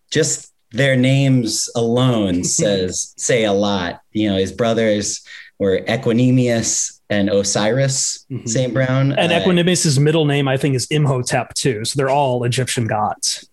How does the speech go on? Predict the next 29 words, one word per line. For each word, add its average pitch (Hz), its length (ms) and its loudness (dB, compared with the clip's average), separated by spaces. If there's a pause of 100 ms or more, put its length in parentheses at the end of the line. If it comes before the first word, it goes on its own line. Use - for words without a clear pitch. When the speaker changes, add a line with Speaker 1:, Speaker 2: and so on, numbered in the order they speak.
Speaker 1:
Yeah, 117 240 2
there's 123 220 2
a 135 60 2
lot 131 220 2
of 135 100 0
Egyptian 110 640 0
action 92 520 -2
going 90 200 0
on 87 240 -2
in 87 100 -2
all 92 180 0
those 87 280 -2
names. 80 320 -2
There's 107 240 0
several 143 300 2
long 110 360 0
middle 101 240 0
names 95 320 -2
to 90 80 -8
go 90 140 0
with 92 260 -2
it. 80 220 -2
He's 95 240 -2
not 98 180 -4
the 98 80 -4
only 87 160 -2
one. 87 240 -2
But, 95 260 -2 (400)
uh, 101 360 0